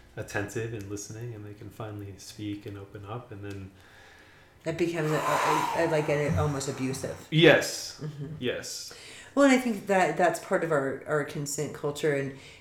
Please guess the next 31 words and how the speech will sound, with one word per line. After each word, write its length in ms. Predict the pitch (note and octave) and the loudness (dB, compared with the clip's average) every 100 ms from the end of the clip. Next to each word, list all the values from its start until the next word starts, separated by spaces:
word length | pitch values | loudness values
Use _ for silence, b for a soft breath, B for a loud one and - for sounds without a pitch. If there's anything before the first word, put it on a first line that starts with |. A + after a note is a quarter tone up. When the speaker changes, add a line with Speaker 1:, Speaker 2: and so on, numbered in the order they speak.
| - | -4
Speaker 2:
and 120 | D#3 | -2
that 160 | C3+ - | -2 -2
can 120 | D#3+ | 0
go 120 | D3 | 0
back 300 | C#3 C3 C3 | 2 0 0
into 280 | C#3+ C3+ C3+ | -4 -4 -6
linguistics 720 | C3 B2+ C3 C3+ B2+ - - | -6 -4 -6 -4 -6 -8 -10
and, 380 | D#3 D3+ C3+ - B B B - | -4 -2 -2 -8 B B B -6
um, 300 | D3+ C#3+ C3+ | -2 0 -2
explaining 500 | D3+ - C#3+ D3 D3 | -4 -2 -2 0 -2
consent, 440 | C#3 B2 C3 C3+ D3 - - - | -6 -8 -6 -8 -8 -18 -18 -8
Speaker 1:
Mm-hmm. 500 | A#2+ G2+ A2+ A2+ D#3+ | -6 -6 -10 -10 -8
Speaker 2:
you 60 | |
know, 160 | D#3+ D3+ | -2 -2
and, 260 | D3+ D#3 D3+ B B - | 0 -2 -6 B B -6
and 160 | E3 | -2
what 100 | D#3 D#3 | 0 0
that 140 | C3 | 0
really 180 | D3 C#3 | 0 -2
means. 260 | C#3 C3+ C3+ | -2 -4 -4
And 200 | D3+ D#3 | -4 -2
that's, 280 | D3 C#3+ - - | -2 -4 -10 -6
that's 200 | D#3 D3+ | -4 -4
verbal. 480 | C#3 C3+ B2+ C#3 - - | -4 -4 -2 -6 -8 -6
Speaker 1:
Mm-hmm. 100 | B2+ | -2
Speaker 2:
Um, 460 | D3+ D3 C#3 C#3 - | 0 -2 -2 -6 -6
that's 160 | D#3 D3+ | -4 -2
a 60 | |
verbal 520 | C#3+ D3 C3+ C3 C3+ - - - - - - | -2 -2 -2 -4 -6 -10 -20 -20 -20 -20 -8
exchange. 580 | D#3 D3+ D#3+ D3+ D3+ D3 | -6 -2 0 0 0 -2
And 220 | D3 C#3+ | -4 -4